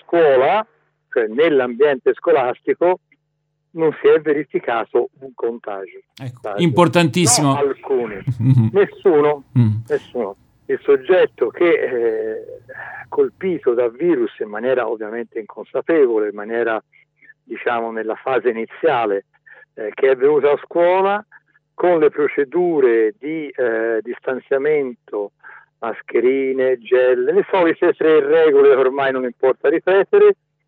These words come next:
Speaker 1: e soprattutto con una unità di intervento, proprio c'era un'unità covid, eh, al-, al-, alla quale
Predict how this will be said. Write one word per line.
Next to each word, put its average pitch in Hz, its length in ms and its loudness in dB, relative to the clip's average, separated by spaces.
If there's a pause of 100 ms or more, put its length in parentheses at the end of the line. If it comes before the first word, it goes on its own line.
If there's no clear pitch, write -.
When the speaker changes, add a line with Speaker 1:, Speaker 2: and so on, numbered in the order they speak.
(340)
Speaker 1:
e 202 240 4
soprattutto 170 800 2
con 147 220 4
una 160 420 0 (300)
unità 156 600 0
di 135 100 -2
intervento, 135 840 0
proprio 117 240 -2
c'era 135 320 2
un'unità 127 520 -2
covid, 120 540 0 (640)
eh, 123 80 -6
al-, 110 1500 -4
al-, 123 180 -8 (340)
alla 117 280 -10
quale 135 540 2